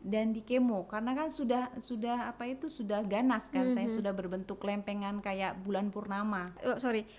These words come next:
Speaker 2: waktu lagi parah-parahnya tetap di dalam aja tuh, dia nggak kata nonjol-nonjol
Speaker 1: Di
Speaker 2: sama
Speaker 1: dalam,
Speaker 2: sekali?
Speaker 1: di dalam.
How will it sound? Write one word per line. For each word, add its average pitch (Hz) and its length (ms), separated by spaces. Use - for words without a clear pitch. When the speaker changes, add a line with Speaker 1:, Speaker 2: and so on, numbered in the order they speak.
Speaker 2:
waktu 262 260
lagi 262 240
parah-parahnya 262 520
tetap 302 320
di 233 160
dalam 240 180
aja 277 160
tuh, 254 120
dia 262 120
nggak 247 200
kata 247 120
nonjol-nonjol 233 440
Speaker 1:
Di 226 100
Speaker 2:
sama 214 80
Speaker 1:
dalam, 208 140
Speaker 2:
sekali? 220 220
Speaker 1:
di 220 160
dalam. 202 320